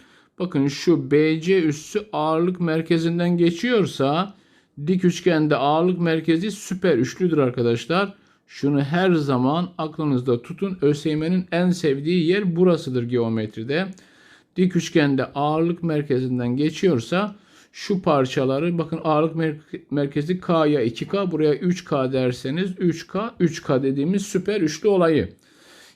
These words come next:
Yani şu ağırlık merkeziyle gösterdiğim şu kırmızı doğru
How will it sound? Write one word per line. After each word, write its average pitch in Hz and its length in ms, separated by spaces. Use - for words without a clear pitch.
Yani 175 640
şu - 240
ağırlık 175 400
merkeziyle 180 580
gösterdiğim 156 640
şu 156 220
kırmızı 175 560
doğru 175 640